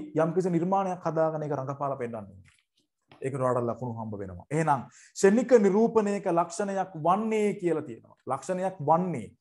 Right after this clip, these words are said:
පුතේ, හොඳට බලන්න මේ අග තියෙනවා වන්නේ සහ නොවන්නේ කියලා. සමහර එවුන්ට ඒක එච්චර ගාණක් නෑ. මෙතන දැන් තියෙන්නේ ලක්ෂණයක් වන්නේ. පිටපතක් සහිතව නිරූපණය කෙරේ. පුතේ, ඒක ලක්ෂණයක් නෙමෙයි.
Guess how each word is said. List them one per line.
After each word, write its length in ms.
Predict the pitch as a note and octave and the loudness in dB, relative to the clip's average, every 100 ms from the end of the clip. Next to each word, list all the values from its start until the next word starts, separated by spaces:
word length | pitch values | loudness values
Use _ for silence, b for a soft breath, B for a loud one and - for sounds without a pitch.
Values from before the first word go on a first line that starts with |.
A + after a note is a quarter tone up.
| _ _ - | _ _ -6
පුතේ, 180 | D#3 B3 | 2 4
හොඳට 320 | E3 D3+ A3 | 4 4 4
බලන්න 360 | F3+ F3+ A#3+ B3+ | 4 2 2 0
මේ 120 | G#3+ | -4
අග 240 | A#2 D#3 A3+ | -4 -4 -2
තියෙනවා 420 | E3+ G#3+ C4 D#3 | -2 -2 -2 -2
වන්නේ 400 | D3 F#3 A3 A3+ | -2 -4 -6 -6
සහ 300 | G#3+ A#3+ B3 | -6 -6 -4
නොවන්නේ 560 | E3+ F#3 G#3 E3+ C3 A2 | -2 0 -2 -4 -8 -10
කියලා. 360 | G2+ E2+ _ _ _ _ _ _ _ _ _ _ _ - | -14 -20 _ _ _ _ _ _ _ _ _ _ _ -2
සමහර 400 | F#3+ A3 A#3 A#3+ | 0 2 2 2
එවුන්ට 280 | C4 C#4+ | 2 0
ඒක 240 | A3 A3 A#3 A3 - | 0 2 0 -2 -2
එච්චර 300 | F3 - A#3 | -10 -4 -2
ගාණක් 500 | F#3+ F#3+ G#3 G#3 - | 0 -2 -2 -6 -8
නෑ. 360 | D3 C#3 G2+ - _ - | -8 -6 -8 -14 _ -4
මෙතන 380 | F3+ G3 C#4 G#3+ | -2 2 4 4
දැන් 240 | F#3 D#3 | 4 2
තියෙන්නේ 300 | E3+ F#3 A3+ | 0 0 0
ලක්ෂණයක් 680 | E3+ E3 G3+ G3 A#3+ B3 D3 | -2 -4 -12 -8 -8 -8 0
වන්නේ. 540 | E3 F3+ D#3 A#2 F#2 _ _ _ _ - | 2 2 -2 -8 -12 _ _ _ _ -4
පිටපතක් 500 | G#3+ C4+ C#4+ C#4+ D4 | 2 4 4 4 0
සහිතව 500 | D4 A3 A#3 C#4+ C4+ | 0 -4 -2 -2 0
නිරූපණය 580 | A#3+ G#3 B3+ B3+ B3 A3+ | 2 2 -2 -2 -4 -4
කෙරේ. 420 | F3+ A3 F#3 A2 - | -6 -2 -2 -4 -6
පුතේ, 260 | D#3 G3+ | 0 4
ඒක 160 | G3 G3+ | 4 2
ලක්ෂණයක් 680 | D3+ D3 - A3 G#3 E3+ | -2 -4 -6 -8 -8 -8
නෙමෙයි. 400 | F#3 F#3+ B2+ G2 | -8 -8 -8 -12